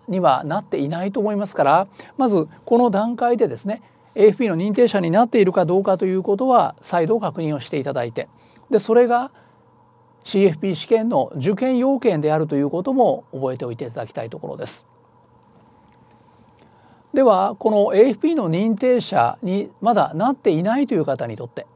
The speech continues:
二千二十二年の六月のシーエフピーの試験を受けるためには、認定を受けなければいけません。その期限というものも決まっているんですね。これは詳しくは日本エフピー協会のホームページの方にも記載されていますが、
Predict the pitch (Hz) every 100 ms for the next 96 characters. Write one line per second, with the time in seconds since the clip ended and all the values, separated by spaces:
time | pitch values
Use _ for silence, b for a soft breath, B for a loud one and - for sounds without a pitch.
0 | b b b b 202 208 269 226 233 240
1 | 226 175 233 233 180 143 170 165 - 156
2 | 165 226 240 226 254 226 156 226 226 190
3 | - 226 170 - - 202 160 135 202 170
4 | 147 151 156 127 104 - b b b b
5 | _ _ _ 190 240 247 247 202 240 220
6 | 220 196 117 143 120 110 135 _ _ _
7 | b b - 240 233 214 - 277 277 311
8 | 220 170 151 147 135 110 - - 202 175
9 | - 175 156 101 - 220 - _ _ _
10 | b b b - 240 240 208 254 262 -
11 | 208 190 185 - - 190 196 226 160 -
12 | 220 240 220 208 147 123 208 226 202 240
13 | 208 156 117 160 151 202 175 123 113 170
14 | 180 170 190 175 185 180 160 135 147